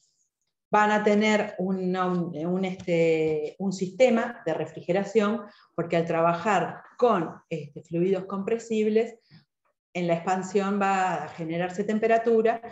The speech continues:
y por eso necesito tener la bomba, eh, o el compresor refrigerado.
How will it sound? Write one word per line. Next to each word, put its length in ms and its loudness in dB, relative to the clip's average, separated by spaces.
y 400 -2
por 140 0
eso 240 -4
necesito 500 -2
tener 500 -2
la 200 -2
bomba, 520 -2
eh, 640 -4
o 120 0
el 80 -4
compresor 540 -2
refrigerado. 520 -6